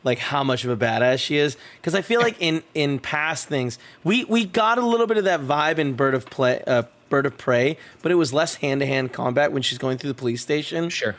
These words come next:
Speaker 1: Where it felt, it was like, it was more fun gunplay. But here she's beating the shit out of people, like, no problem. And it's like,
Speaker 2: Dude.
Speaker 1: it's so
Speaker 2: Go ahead.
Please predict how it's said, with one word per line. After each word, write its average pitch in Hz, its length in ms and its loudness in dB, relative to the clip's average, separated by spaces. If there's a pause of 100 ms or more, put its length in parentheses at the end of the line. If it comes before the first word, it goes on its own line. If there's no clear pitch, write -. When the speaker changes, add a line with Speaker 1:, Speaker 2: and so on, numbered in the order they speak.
(120)
Speaker 1:
Where 156 140 2
it 143 60 0
felt, 160 280 0
it 147 40 4
was 143 100 4
like, 127 100 0
it 143 60 0
was 135 160 0
more 139 240 2
fun 143 320 -2
gunplay. 135 600 2 (300)
But 147 120 0
here 202 300 2
she's 151 220 0
beating 160 300 -2
the 117 80 -2
shit - 340 0
out 143 160 0
of 117 80 -8
people, 123 420 0 (280)
like, 131 200 -2
no 156 300 4
problem. 143 400 0
And 131 100 0
it's 127 140 0
like, 143 160 2 (240)
Speaker 2:
Dude. 196 160 4
Speaker 1:
it's - 140 0
so - 280 -2 (1300)
Speaker 2:
Go 127 80 0
ahead. 151 120 -4